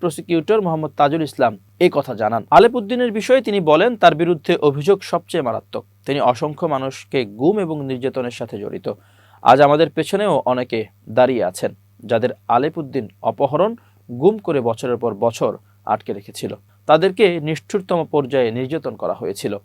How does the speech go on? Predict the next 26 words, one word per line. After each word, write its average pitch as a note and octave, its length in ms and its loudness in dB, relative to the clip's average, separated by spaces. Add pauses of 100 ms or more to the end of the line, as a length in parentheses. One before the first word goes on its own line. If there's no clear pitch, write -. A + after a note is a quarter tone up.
(240)
ইলেকট্রিক B2+ 340 -6 (100)
শক D#3 160 0 (100)
দেওয়া, E3 180 2 (400)
চোখ G3 160 6 (120)
বেঁধে D#3+ 240 -2 (220)
রাখা, B2+ 260 2 (260)
উল্টো G3+ 280 -2
করে E3+ 120 -2 (100)
ঝুলিয়ে D3 320 -2
পেটানো, D#3 320 -4 (680)
বিদ্যুতায়িত E3 540 -2 (120)
করা G#2 200 0
হয়। G2 160 -4 (340)
সবচেয়ে F3+ 400 0
মারাত্মক E3+ 400 0
যেটা F#3 220 -4
করেছিলেন F#3+ 460 -4
সেটা E3+ 260 -8
হলো D3+ 140 2 (180)
একজন B2 220 -4 (400)
আসামিকে C#3+ 380 -4 (120)
গুম F#3+ 140 0 (140)
করে A#2+ 160 -2 (400)
রাখার B2+ 440 4
সময়ে E3+ 300 0 (120)
তার C#3 120 4